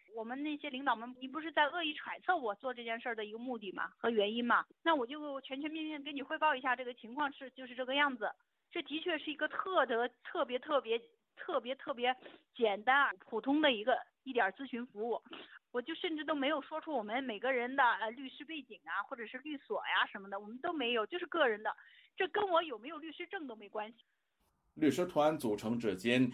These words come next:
Speaker 2: 先后接到三十多起查询。王胜生促请当局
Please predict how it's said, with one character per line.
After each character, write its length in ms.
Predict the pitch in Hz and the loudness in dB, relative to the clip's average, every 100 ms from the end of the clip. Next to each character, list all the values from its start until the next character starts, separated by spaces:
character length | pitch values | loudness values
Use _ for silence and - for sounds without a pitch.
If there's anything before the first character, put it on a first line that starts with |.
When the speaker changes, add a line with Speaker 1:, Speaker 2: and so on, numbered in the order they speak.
| - | -4
Speaker 2:
先 300 | - 190 202 | -2 2 4
后 160 | 220 165 | 6 4
接 260 | 147 175 185 | 4 2 6
到 360 | 185 143 135 | 8 8 6
三 300 | 135 185 185 | 0 0 2
十 160 | 185 160 | 0 0
多 220 | 185 190 | 2 0
起 240 | 190 110 | 0 -6
查 280 | 98 113 110 | -6 0 2
询。 500 | 131 - 90 117 - - _ _ - | 2 0 0 2 0 -6 _ _ 4
王 220 | 139 214 | 4 4
胜 220 | 233 160 | 0 0
生 260 | 196 196 196 | 2 2 0
促 260 | - 208 | 2 2
请 280 | - 117 110 | 2 -2 -2
当 340 | - 170 170 | 4 4 4
局 320 | 170 131 143 | 0 4 4